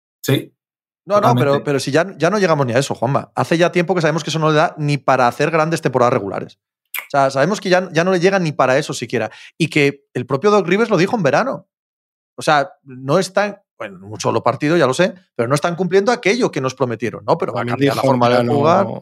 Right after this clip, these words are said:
Speaker 3: también dijo en verano lo del Magic Johnson, ¿no?
Speaker 2: Bueno, pero, pero eso sí que es verdad que es una chorrada gigantesca, ¿no? Pero, pero el hecho,
Speaker 3: <laughs>
Speaker 2: el hecho, el hecho que encierra eso
Speaker 3: Sí,
Speaker 2: es
Speaker 3: sí, sí.
Speaker 2: no queremos que el juego pase porque él fuerce step backs y fuerce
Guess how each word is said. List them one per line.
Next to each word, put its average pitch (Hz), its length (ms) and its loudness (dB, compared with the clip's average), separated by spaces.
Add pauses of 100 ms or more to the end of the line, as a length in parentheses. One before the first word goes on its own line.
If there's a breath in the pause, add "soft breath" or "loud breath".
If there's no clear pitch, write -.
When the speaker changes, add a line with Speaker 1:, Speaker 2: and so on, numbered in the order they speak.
(240)
Speaker 3:
también 120 180 -2
dijo 135 140 -2
en 131 100 0
verano 117 220 0
lo 113 160 -2
del 113 640 -4
Magic 117 320 -2
Johnson, 123 360 -2
¿no? 131 220 -8 (540)
Speaker 2:
Bueno, 160 320 0
pero, 147 320 0 (160)
pero 185 140 2
eso 214 140 0
sí 240 100 -2
que 226 80 2
es 185 80 -2
verdad 180 300 0
que 175 80 -2
es 151 100 -2
una 147 240 2
chorrada 135 580 0
gigantesca, 95 640 -6
¿no? 92 140 0
Pero, 170 240 2
pero 131 180 0
el 143 100 2
hecho, 240 320 2
Speaker 3:
<laughs> - 40 -2
Speaker 2:
el 175 100 2
hecho, 214 240 0
el 190 100 2
hecho 226 220 0
que 220 120 0
encierra 190 520 0
eso 190 380 -2 (120)
Speaker 3:
Sí, 147 100 0
Speaker 2:
es 175 180 2
Speaker 3:
sí, 120 200 -4
sí. - 160 -6
Speaker 2:
no 208 200 2
queremos 202 500 0
que 180 420 0
el 135 280 0
juego 185 460 0
pase 180 320 0
porque 151 480 0
él 185 120 -2
fuerce 156 320 0
step 160 260 -4
backs 180 380 0
y 139 60 -8
fuerce 156 420 0